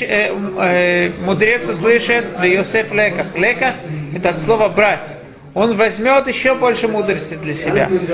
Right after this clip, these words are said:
Венавон, а тот человек, который понимает из одной вещи другую, тахбулот икне.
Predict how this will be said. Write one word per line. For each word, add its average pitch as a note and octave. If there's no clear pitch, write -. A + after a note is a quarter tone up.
Венавон, F#3+
а -
тот C4
человек, C4
который A3+
понимает A3
из G3
одной G3
вещи C4+
другую, G#3+
тахбулот G#3+
икне. G#3